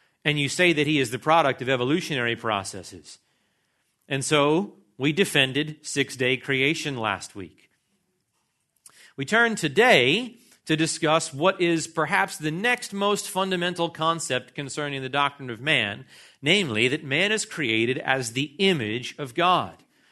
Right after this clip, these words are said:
Because the second thing that shows up in Genesis one twenty-six, right after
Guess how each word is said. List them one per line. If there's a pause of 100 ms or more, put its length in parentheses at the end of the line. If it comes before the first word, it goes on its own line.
(380)
Because
the
second
thing (300)
that
shows
up
in
Genesis
one
twenty-six, (220)
right
after